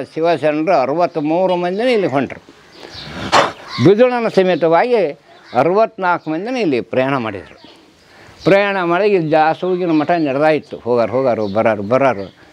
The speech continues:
ಎಲ್ಲ ನಡೆಯಿತು. ಆವಾಗ ಬಸವಣ್ಣವ್ರು ಒಳಗೆ ಹೋದರು. ಒಳಗೆ ಹೋಗಿ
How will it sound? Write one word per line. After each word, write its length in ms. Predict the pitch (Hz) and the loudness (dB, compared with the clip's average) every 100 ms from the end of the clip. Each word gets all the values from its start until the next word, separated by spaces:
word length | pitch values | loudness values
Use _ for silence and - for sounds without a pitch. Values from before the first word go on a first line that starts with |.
| - - - | -20 -6 0
ಎಲ್ಲ 180 | 143 | 2
ನಡೆಯಿತು. 500 | 131 123 123 110 156 | 2 -2 -4 -2 0
ಆವಾಗ 360 | 143 110 127 117 | 2 2 2 0
ಬಸವಣ್ಣವ್ರು 560 | 101 101 131 123 110 107 | -4 -8 -8 -8 -8 -6
ಒಳಗೆ 220 | 101 110 | -4 -4
ಹೋದರು. 400 | 98 95 104 - - - - - - - - | -4 -6 -6 -12 -20 -20 -20 -16 -12 -4 2
ಒಳಗೆ 140 | 123 | 2
ಹೋಗಿ 440 | 120 127 123 101 | 4 2 2 0